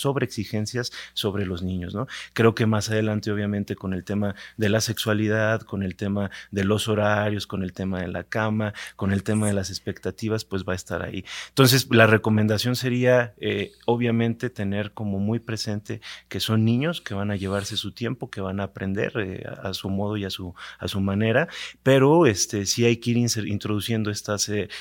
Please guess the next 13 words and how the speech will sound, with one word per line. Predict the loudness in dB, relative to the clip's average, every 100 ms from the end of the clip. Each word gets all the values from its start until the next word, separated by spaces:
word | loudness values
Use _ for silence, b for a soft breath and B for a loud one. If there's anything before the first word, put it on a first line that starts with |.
| B
reglas, | -2 0 2 0 -2 -4
esta | -8 -8
forma | -4 -2 0 0
de | -2
comportarse, | -4 -4 -4 0 0 0 -4 B B 0
pero | 0 2
poco | -2 -2
a | -4
poco, | -6 -8 -10
con | -6
una | -2 0 -2 B B
exigencia | -8 -4 -2 0 0 0
moderada. | 0 2 4 4 2